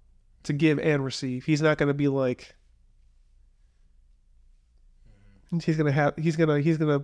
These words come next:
hold both hands out to give and receive.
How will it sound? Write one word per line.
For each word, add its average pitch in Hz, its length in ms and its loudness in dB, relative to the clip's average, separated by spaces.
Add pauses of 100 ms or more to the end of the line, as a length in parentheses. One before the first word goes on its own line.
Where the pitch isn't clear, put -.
(140)
hold 143 240 -4
both 147 240 2
hands 147 280 -2
out 139 300 -4 (1000)
to 151 100 -2
give 151 460 0
and 143 140 -4
receive. 135 600 -4